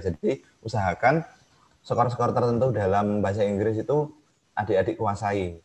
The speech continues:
supaya nanti aman untuk, eh, persyaratan administrasi. Dan untuk sertifikat kemampuan bahasa itu juga ada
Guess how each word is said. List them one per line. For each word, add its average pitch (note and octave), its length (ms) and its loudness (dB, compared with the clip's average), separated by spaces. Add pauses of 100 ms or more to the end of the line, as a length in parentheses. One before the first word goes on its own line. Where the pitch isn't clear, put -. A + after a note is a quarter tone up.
supaya G#2 320 -10
nanti A2 320 -10
aman G#2+ 560 -10
untuk, F#2+ 240 -16 (480)
eh, G2 400 -10
persyaratan G2 560 -8
administrasi. E2+ 1040 -16
Dan A2 320 -8
untuk C3 240 -10 (640)
sertifikat B2 560 -8
kemampuan B2 400 -6
bahasa G2+ 640 -4
itu D3 200 -6
juga A#2 680 -6
ada B2 440 -8